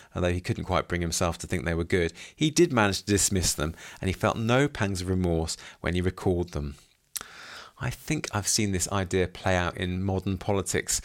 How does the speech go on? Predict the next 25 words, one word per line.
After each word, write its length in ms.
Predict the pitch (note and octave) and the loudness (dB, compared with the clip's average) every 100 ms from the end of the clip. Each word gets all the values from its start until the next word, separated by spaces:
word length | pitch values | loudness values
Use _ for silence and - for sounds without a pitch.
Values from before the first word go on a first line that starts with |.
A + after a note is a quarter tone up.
| - - - | -8 -10 0
many 340 | G#2 A2+ A#2 | 2 4 4
<laughs> 20 | |
times 480 | - B2+ G#2+ G#2+ F#2+ | 4 2 2 0 0
in 140 | F#2+ | 0
recent 360 | F#2 F#2 - - | 2 2 0 0
years. 380 | F2+ E2+ E2 - - - - - - - - - - - - - - - - - - | 2 2 2 -4 -10 -14 -12 -12 -14 -16 -16 -16 -16 -16 -16 -18 -20 -20 -20 -20 0
So 200 | - C3+ | 6 8
that 160 | C#3 - | 6 4
idea 640 | B2 C3+ - D3+ D3+ D#3 | 2 0 4 6 8 8
of, 240 | - A#2+ A2+ | 6 0 2
of 160 | A#2+ A#2 | 2 4
the 100 | A#2 | 4
importance 720 | A2 - D#3 D3+ C#3+ - - | 4 4 6 6 4 0 0
of 80 | G#2+ | 2
stuff, 960 | - - D3 C3+ G#2 - - - - - - - | 4 4 6 6 6 -2 -6 -6 -8 -10 -20 -4
stuff 460 | - - C#3 B2 | 2 4 4 4
of 120 | B2+ A2 | 4 6
life, 800 | A#2 A2+ G#2 F#2 - - - - - - | 6 8 6 4 -2 -10 -18 -20 -20 -2
is 200 | A2 G#2 | 2 4
really 240 | A2 C3 C3+ | 4 4 6
reflected 460 | A#2+ - - G#2+ | 4 2 0 0
in 80 | G#2+ | 0
this 140 | G#2 | 2
first 400 | - A2 G#2 - | 2 4 4 2
half. 420 | - G#2+ F2 - | 0 2 2 -2